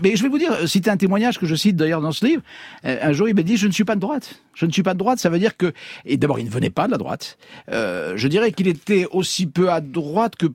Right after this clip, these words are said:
Mitterrand pouvait être à gauche, d'une certaine manière, parce que les origines, les racines n'étaient pas celles-là. Il venait de la gauche, euh, de radical socialiste. À l'âge de dix-sept ans, évidemment, il avait distribué l'Humanité, on le sait.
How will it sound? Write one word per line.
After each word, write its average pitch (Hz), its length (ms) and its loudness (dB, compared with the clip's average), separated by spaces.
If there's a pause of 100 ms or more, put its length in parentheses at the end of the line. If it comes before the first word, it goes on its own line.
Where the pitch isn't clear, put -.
Mitterrand 165 420 0
pouvait 156 260 0
être 165 180 -2
à 170 60 2
gauche, 185 300 0
d'une 117 80 0
certaine 120 260 -2
manière, 120 420 2
parce 113 220 -4
que 135 140 0
les 131 420 4
origines, 143 460 0
les 147 100 4
racines 131 480 -2
n'étaient 131 180 2
pas 135 140 -2
celles-là. 214 340 -2 (300)
Il 120 100 2
venait 135 220 2
de 123 60 -2
la 117 80 -2
gauche, 139 400 -2
euh, 113 120 0
de 113 140 -2
radical 113 420 -2
socialiste. 113 680 0 (360)
À 98 280 -2
l'âge 127 160 0
de 120 80 -2
dix-sept 117 380 -4
ans, 127 100 2
évidemment, 113 460 0
il 110 100 -2
avait 104 160 -4
distribué 110 380 -2
l'Humanité, 107 420 0
on 95 100 -2
le 92 60 -4
sait. 185 340 0